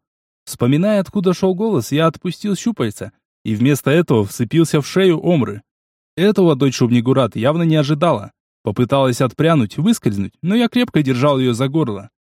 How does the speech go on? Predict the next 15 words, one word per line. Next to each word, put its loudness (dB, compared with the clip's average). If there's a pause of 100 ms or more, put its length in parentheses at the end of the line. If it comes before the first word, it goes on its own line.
(140)
"Уже -2
не 4
весело!" 0 (240)
фыркнул 0
я, 4
отрывая 2
её 4
от -2
доспеха, -2
как -8
присосавшегося -4
клеща. -6 (500)
Зрение 0
начало 0
возвращаться, -4